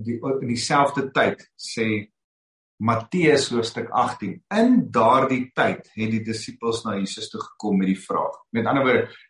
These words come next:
in dieselfde moment, in daai tyd wat in Kapernaum is, in daai tyd wat die, wat, wat, wat Jesus nou net gesê het, onthou hy het in vers tweeëntwintig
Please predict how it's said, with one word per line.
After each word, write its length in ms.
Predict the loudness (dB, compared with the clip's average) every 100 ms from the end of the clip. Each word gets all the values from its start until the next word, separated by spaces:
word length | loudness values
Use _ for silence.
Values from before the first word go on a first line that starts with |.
| _
in 140 | 0 2
dieselfde 800 | 0 0 4 4 4 0 -2
moment, 500 | 0 0 0 0 -4 -4
in 140 | 0
daai 280 | 2 2 0 _
tyd 280 | 2 2 0
wat 200 | -4 -2
in 180 | -4 -4
Kapernaum 960 | -4 -2 0 0 2 -2 -2 -6 -14 -18 -14
is, 160 | -14
in 60 | -4
daai 200 | -4 -4 _
tyd 300 | 2 2 0
wat 120 | -2
die, 300 | 0 -2 -6 _ -20 -20 _
wat, 200 | 0 0
wat, 280 | -2 -4 -6 -8
wat 220 | -2 -2 0
Jesus 480 | 2 2 0 0
nou 140 | 0 2
net 320 | 4 4 2
gesê 360 | 0 0 2 0
het, 80 | 0
onthou 360 | 2 4 4
hy 120 | 4
het 120 | 2 2
in 260 | 0 -2 _ _ _ _ _ _ -2
vers 300 | 2 2 0 -10 -4
tweeëntwintig 960 | 0 2 2 0 0 0 0 0 0